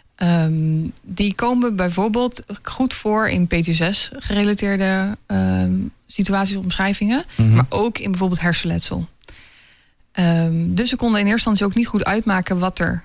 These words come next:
Speaker 1: wel-, welk van de twee het was, of allebei. Het kan natuurlijk heel goed ook een combinatie zijn. Dus je gaat ook een proces daarin om dingen uit te sluiten en, ehm,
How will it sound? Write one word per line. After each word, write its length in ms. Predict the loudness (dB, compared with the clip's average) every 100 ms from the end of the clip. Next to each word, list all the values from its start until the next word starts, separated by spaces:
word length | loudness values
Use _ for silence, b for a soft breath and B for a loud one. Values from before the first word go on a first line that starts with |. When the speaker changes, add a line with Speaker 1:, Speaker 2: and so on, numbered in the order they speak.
| -6
Speaker 1:
wel-, 180 | -4 -2
welk 160 | -2 -2
van 120 | -2
de 80 | -2
twee 220 | -2 -2
het 100 | 0
was, 360 | -2 -2 -6 -6
of 200 | -6 -4
allebei. 340 | -2 -2 0 -2
Het 80 | -2
kan 120 | -2
natuurlijk 200 | -2 -2 -4
heel 40 |
goed 140 | -4 -2
ook 100 | -2
een 60 |
combinatie 540 | 0 0 0 0 -2 0
zijn. 240 | 0 -2 -4 B B B B
Dus 160 | -2 0
je 60 |
gaat 140 | 0 0
ook 120 | 0
een 80 | 0
proces 420 | 0 2 2 0
daarin 460 | 0 0 2 0 2
om 180 | 2
dingen 220 | 2 2 0
uit 200 | 0 0
te 80 | -2
sluiten 580 | 0 0 0 0 0
en, 280 | 0 2 2
ehm, 600 | 0 0 2 2 2 2